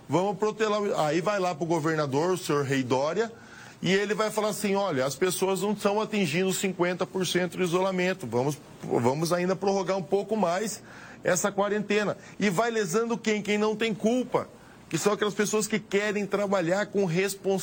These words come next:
responsabilidade. Existe condição, sim, de alguns setores da economia estarem funcionando, sim,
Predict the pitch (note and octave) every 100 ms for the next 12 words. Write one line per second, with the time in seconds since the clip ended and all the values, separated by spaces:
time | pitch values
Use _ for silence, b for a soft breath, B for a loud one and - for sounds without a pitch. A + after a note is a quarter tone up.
0 | - F#3 F3 F3 A#2+ B2+ C#3+ C#3 G#2 F#2+
1 | - - B B B - E3 A2 F#3+ G#3
2 | G3+ F#3 F3+ F3+ E3 - F#3 F#3+ - -
3 | F3+ F3+ - B B A#2+ D3+ C#3+ F3 A3+
4 | - F3+ - D#3+ F#3 F#3 B2 - - B
5 | B C3 C#3 D#3+ D3 C3+ F#3 F#3+ E3 D3+
6 | - F#3 G#3+ G3+ G3 G3 G3 F#3 F3 F#3+
7 | G3 F#3 - - F#3 A#3 F3+